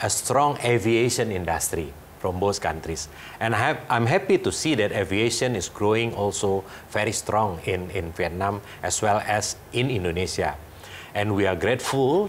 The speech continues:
that, uh, even though in the last three years we are suffering, uh, with the impact of covid nineteen, but,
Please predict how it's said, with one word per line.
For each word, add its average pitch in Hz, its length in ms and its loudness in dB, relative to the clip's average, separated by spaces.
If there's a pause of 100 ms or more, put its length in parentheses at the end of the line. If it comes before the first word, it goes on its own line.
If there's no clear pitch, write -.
that, 95 260 2
uh, 87 440 0 (400)
even 135 460 2
though 123 260 6
in 113 220 0
the 95 80 0
last 98 340 0
three 107 180 0
years 95 500 2 (320)
we 98 140 2
are 87 80 2
suffering, 104 680 0 (520)
uh, 90 360 2
with 98 160 2
the 98 120 2
impact 101 400 -2
of 104 160 0
covid 107 340 0
nineteen, 101 640 0 (540)
but, 98 340 4